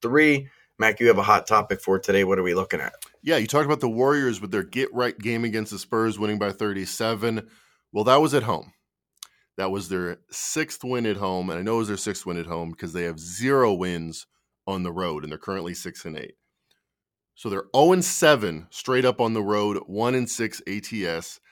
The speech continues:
Speaker 2: and that got me thinking. Defending champions are probably the most attractive ticket for any opponent coming into your venue.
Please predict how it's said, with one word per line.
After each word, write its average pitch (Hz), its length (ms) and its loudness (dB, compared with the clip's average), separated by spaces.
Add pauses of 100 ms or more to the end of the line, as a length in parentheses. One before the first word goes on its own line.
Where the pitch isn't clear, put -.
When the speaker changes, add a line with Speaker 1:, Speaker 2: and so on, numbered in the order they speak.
(280)
Speaker 2:
and 123 100 -2
that 151 80 0
got 139 160 2
me 120 80 -2
thinking. - 460 -10 (380)
Defending 147 520 0
champions 92 840 -4 (220)
are 98 100 -4
probably 123 320 2
the 95 140 -2
most 117 440 0
attractive 95 880 -4 (460)
ticket 92 440 -4 (100)
for - 160 -8
any 117 240 -2
opponent 131 720 0
coming 113 280 -4
into 101 240 -4
your 90 160 -4
venue. 71 480 -8